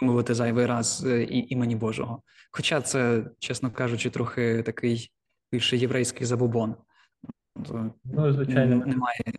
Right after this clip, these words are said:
Speaker 1: немає якоїсь, е, великої біди у, у промовлянні
Speaker 2: <laughs>
Speaker 1: цього, е, імені. І
Speaker 2: Так, вже разів десять
Speaker 1: Ну.
Speaker 2: сказали тут.
Speaker 1: <laughs> Е,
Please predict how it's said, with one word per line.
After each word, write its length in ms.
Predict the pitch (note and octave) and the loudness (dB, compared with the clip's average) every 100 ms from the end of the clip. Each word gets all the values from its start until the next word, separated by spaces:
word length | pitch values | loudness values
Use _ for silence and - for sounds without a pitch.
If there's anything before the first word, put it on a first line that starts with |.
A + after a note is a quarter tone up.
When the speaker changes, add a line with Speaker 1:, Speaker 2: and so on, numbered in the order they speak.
| - - | -10 -4
Speaker 1:
немає 280 | C3+ C3 A#2+ | 0 2 2
якоїсь, 420 | A#2+ A#2 - - | 2 0 0 -2
е, 220 | A#2+ A#2 | 0 0
великої 420 | A#2 B2 B2 A#2+ | 2 0 2 0
біди 300 | A2+ A#2 A#2 | 2 2 2
у, 120 | A2+ A2+ A2+ A2 | 0 -2 -2 -2
у 140 | A2 A#2 | -4 -4
промовлянні 540 | A#2+ A#2 A#2 C#3+ C#3+ | -2 0 4 6 6
Speaker 2:
<laughs> 60 | C#3+ | 4
Speaker 1:
цього, 260 | B2 B2+ - _ _ - - | -2 -4 -8 _ _ -18 -4
е, 260 | A#2+ A#2+ A#2+ | 0 2 2
імені. 420 | C#3 B2+ A#2+ A#2+ - _ _ _ _ | 2 4 4 2 -2 _ _ _ _
І 100 | B2+ | -2
Speaker 2:
Так, 140 | A#2+ A#2 C3 | 0 0 2
вже 100 | D3+ | 4
разів 340 | D3+ D3 D3 B2+ | 6 6 4 6
десять 300 | A2+ A2+ A2 | 4 2 -6
Speaker 1:
Ну. 60 | |
Speaker 2:
сказали 380 | - A2+ A2+ A2+ | -4 -2 -2 -2
тут. 160 | A2+ B2+ - - - - - _ _ - | -4 -8 -10 -10 -10 -12 -18 _ _ -14
Speaker 1:
<laughs> 400 | - C#3+ - D3 - - - - _ _ _ - - F#3+ F#3+ E3+ - - _ _ B2 | -4 -2 -2 -4 -4 -10 -10 -20 _ _ _ -16 -12 -10 -10 -12 -14 -20 _ _ -6
Е, 340 | B2 A#2+ B2 | -2 0 -2